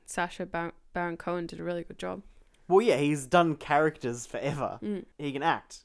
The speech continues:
Speaker 2: <laughs>
Speaker 1: He's
Speaker 2: like
Speaker 1: a,
Speaker 2: a normal
Speaker 1: yeah, he's a,
Speaker 2: person.
Speaker 1: he's a very good actor.
Speaker 2: Yeah.
Speaker 1: I mean, yeah, he's done, like, a whole bunch of stupid shit, but he can actually pull this kind of shit off as well, which is cool to see.
Speaker 2: That's probably just what he wanted to do, just prove that he could do it.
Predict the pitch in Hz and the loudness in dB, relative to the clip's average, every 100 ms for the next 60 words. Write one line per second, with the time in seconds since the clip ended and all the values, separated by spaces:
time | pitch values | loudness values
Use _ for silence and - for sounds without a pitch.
0 | 147 160 240 254 247 143 - - 185 165 | -16 -4 0 2 2 2 2 8 8 8
1 | 165 208 - 254 254 226 285 277 208 - | 4 -4 -4 0 0 2 2 2 -2 -2
2 | - - 90 - _ _ _ _ - 170 | -8 -8 -8 -10 _ _ _ _ 0 2
3 | 156 - _ - 202 202 202 175 175 - | 2 0 _ -8 -4 -2 -2 -2 -4 -6
4 | 180 170 170 175 175 175 - - - - | -6 -6 -8 -6 -4 -4 -6 -8 -10 -8
5 | 151 - 175 - _ 156 - - 180 165 | -10 -8 -8 -10 _ -10 -10 -10 -8 -6
6 | 170 - _ - - - - - 160 - | -10 -18 _ -20 -20 -20 -14 -10 -8 -10
7 | - 156 156 165 - 180 160 156 - - | -10 -10 -10 -12 -8 -6 -6 -8 -10 -10
8 | 170 170 - 165 - 160 165 165 - _ | -10 -10 -10 -10 -10 -10 -10 -10 -16 _
9 | _ _ _ _ _ _ 190 - 170 - | _ _ _ _ _ _ -16 -14 -16 -12
10 | 165 175 - 170 170 _ 135 131 175 131 | -12 -10 -8 -8 -8 _ -12 -4 0 0
11 | 110 113 110 110 95 120 110 - 113 110 | 0 -4 -2 -4 -6 -6 -6 -8 -6 -6
12 | 104 107 113 107 113 120 | -4 -6 -8 -4 -4 -4